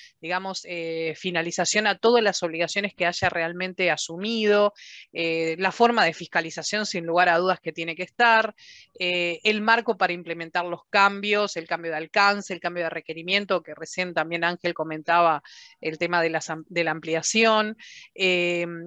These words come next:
el tema de la evaluación y la aprobación de los eventuales cambios en el financiamiento, en el accionariado de la,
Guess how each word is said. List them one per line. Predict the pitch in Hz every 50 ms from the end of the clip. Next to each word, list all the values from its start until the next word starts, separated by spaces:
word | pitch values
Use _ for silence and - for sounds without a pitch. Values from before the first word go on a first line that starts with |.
| 175 -
el | 220 208 190
tema | 185 226 220 233 226
de | 208 190
la | 185 185
evaluación | 180 180 175 175 180 - - 220 220
y | 214
la | 208 185
aprobación | 165 - 175 160 160 156 - - 202 208
de | 208
los | 196 180 - -
eventuales | 175 165 165 165 151 180 185 185 - -
cambios | - 214 208 208 214 202 - -
en | 175 165
el | 160
financiamiento, | - 156 156 156 156 - - 160 160 180 220 233 226 220 196 196
en | 170
el | 160 151
accionariado | 151 - - - 160 160 156 160 170 180 180 180 180 175
de | 170 165
la, | - 151 143